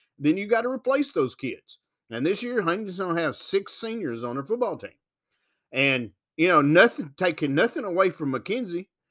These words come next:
I think they have a good thing going. And I think next year they'll be a pretty good, decent football team because they have starting to build a little tradition. But they won't be as good as they have the last two years because they're graduating a lot of seniors. That's just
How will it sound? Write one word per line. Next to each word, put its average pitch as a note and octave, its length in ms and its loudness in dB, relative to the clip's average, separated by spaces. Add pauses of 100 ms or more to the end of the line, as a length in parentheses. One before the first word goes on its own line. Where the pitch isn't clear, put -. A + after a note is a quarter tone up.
(220)
I G2+ 260 -8
think D#3+ 200 -2
they F3 120 0
have F#3 180 -2
a - 20 -6
good F#3+ 220 -4
thing A3+ 220 -6
going. G#3 340 0
And A#2 100 -6
I B2+ 100 2
think F3 300 -4
next D#3+ 300 -6
year A#3+ 180 -8
they'll G3+ 160 -2
be G#3 140 0
a G3+ 60 -2
pretty G#3 260 -4
good, G3+ 200 -10
decent F#3 360 -4
football A3+ 340 -4
team F#2+ 240 -8 (540)
because D3 340 2
they D#3 300 4
have C#3+ 360 0 (240)
starting C#3+ 540 -4
to C3+ 60 -2
build B2 400 -4
a D3 40 0
little C#3 300 0
tradition. A3+ 600 -10 (340)
But C#3+ 140 -4
they F#3 100 4
won't F3+ 220 0
be F3+ 140 4
as D#3+ 120 0
good E3 220 4
as E3+ 100 0
they F3 140 -6
have D#3+ 300 -4
the D3+ 60 -6
last C#3+ 320 -4
two D4 160 -2
years G#2 360 -8
because E3 360 -6
they're G#3 120 -8
graduating F#3+ 880 -4
a E3+ 80 -4
lot C#3 320 -4
of D#3 80 -10
seniors. E3+ 500 -10
That's A#3+ 180 -4
just G#4 200 -6